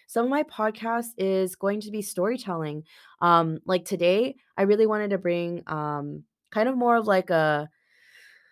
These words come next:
<sighs> like, what's been going on in my life, uh, relationally. I, you know, relationships has been, like, this lifelong path of mine, um, and it's not just relationships, like, doing it well with my partner,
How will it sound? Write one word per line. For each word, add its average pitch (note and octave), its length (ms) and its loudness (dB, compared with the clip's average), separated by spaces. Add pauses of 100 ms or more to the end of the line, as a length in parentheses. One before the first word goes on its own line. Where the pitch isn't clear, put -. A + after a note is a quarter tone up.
(320)
<sighs> G3 800 -2
like, G#3 160 0
what's B3 180 4
been B3+ 160 0
going G#3+ 280 2
on F#3+ 200 4
in E3+ 60 -2
my E3 140 2
life, D#3+ 440 2 (600)
uh, F3 160 4
relationally. G#3 960 0 (360)
I, F3+ 260 4
you G#3 180 2
know, G#3 80 2
relationships A3+ 500 -2
has G3 120 -6
been, F#3 200 -2
like, E3 380 -2
this E3 300 -2
lifelong E3 680 0
path D#3+ 360 -6
of E3 120 -4
mine, D3 420 -4
um, D3 420 -4 (720)
and F3+ 360 0 (220)
it's A3+ 180 0
not B3 180 4
just C#4 160 -6
relationships, G#3+ 480 -4
like, E3 220 2
doing F#3 300 2
it E3+ 160 -2
well C#3+ 640 0
with E3 280 0
my C#3+ 160 -2
partner, D#3 760 -4